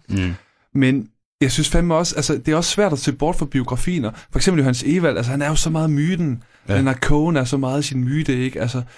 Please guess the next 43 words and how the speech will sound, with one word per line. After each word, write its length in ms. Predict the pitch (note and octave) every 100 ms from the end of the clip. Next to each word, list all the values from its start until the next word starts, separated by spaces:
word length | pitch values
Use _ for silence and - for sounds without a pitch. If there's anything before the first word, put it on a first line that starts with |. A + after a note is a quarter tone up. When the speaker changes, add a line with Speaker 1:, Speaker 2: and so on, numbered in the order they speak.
| - -
Speaker 2:
øhm, 300 | C3 B2 B2 A#2+ - _
og 140 | - C#3
det, 80 |
og 140 | - D3
jeg, 100 | D3 C#3+
jeg 80 | D3
synes 180 | - G#3+
sgu 280 | - F3+
også, 140 | E3 -
det 120 | G#3+
giver 200 | - B3+
kunsten 380 | A3 F3+ D3+ C#3+
en 100 | B2+
hel 200 | D#3 C#3+
masse 300 | C3 D#3+ D3
at 80 | B2
have 140 | D#3
de 120 | E3+ D3
her, 300 | B2+ A2 A2+
øh, 260 | A2 G#2 -
Speaker 1:
Ja. 80 |
Speaker 2:
enorme... 480 | C3+ C#3 E3+ A#2+ A#2
Øh, 420 | G#2+ F#2+ F#2+ -
nu, 280 | C3 C3 A#2+ G#2 F#2
ikke 180 | G2+ D3+
fordi 160 | D#3 C3+
Hammershøi, 400 | C3 D3+ D3 B2+
han 120 | C3+
var 80 | B2+
nogen 220 | C3+ D#3+
sådan, 280 | - D#3+ C#3
øh, 160 | C#3+ D3 F3+ F3 -
speciel, 460 | - B2+ E3+ D#3+ G#2
øh, 560 | B2+ B2+ A#2+ B2+ G#2
interessant 460 | C3 C3+ A#2+ D#3 -
karakter, 320 | B2 A#2+ D#3+
som, 200 | C3 B2+
altså, 160 | B2 B2+
han 60 |
var 40 | A#2+
Speaker 1:
Mm. 60 |
Speaker 2:
rimelig, 240 | B2+ D#3 B2
øh, 160 | A#2